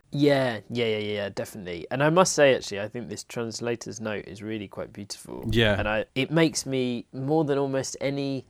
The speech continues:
Speaker 1: kind of translator's note or s-, or kind of description of translation, it, it makes me quite sad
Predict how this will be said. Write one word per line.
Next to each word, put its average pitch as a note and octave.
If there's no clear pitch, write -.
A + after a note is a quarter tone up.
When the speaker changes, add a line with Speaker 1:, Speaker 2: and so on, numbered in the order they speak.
Speaker 1:
kind A#2
of A2+
translator's A#2+
note A2
or G2+
s-, -
or E2+
kind F#2+
of G#2+
description -
of F#2+
translation, F#2+
it, -
it C3
makes C#3+
me A2+
quite -
sad D3